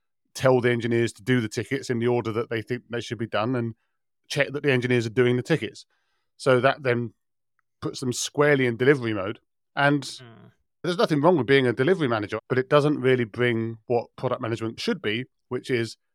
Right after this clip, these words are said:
Speaker 1: actually helping to inform and drive that strategy and decide what we should be doing and where we should be doing it and who we should be doing it for. A lot of that just gets left on the side of the road because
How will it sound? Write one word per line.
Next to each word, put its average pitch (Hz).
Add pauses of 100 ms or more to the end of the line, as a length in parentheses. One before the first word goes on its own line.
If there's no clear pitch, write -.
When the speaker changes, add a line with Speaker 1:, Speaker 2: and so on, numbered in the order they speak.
(300)
Speaker 1:
actually 139
helping 123
to 127
inform 127
and 120
drive 135
that 110
strategy 117
and 123
decide 117
what 120
we 127
should 165
be 127
doing 113
and 101
where 127
we 117
should -
be 117
doing 110
it 123
and 104 (240)
who 160
we 147
should -
be 113
doing 156
it -
for. 117 (720)
A 120
lot 139
of 139
that 135
just 120
gets 127
left 120
on 110
the 117
side 117
of 110
the 110
road 127 (380)
because 110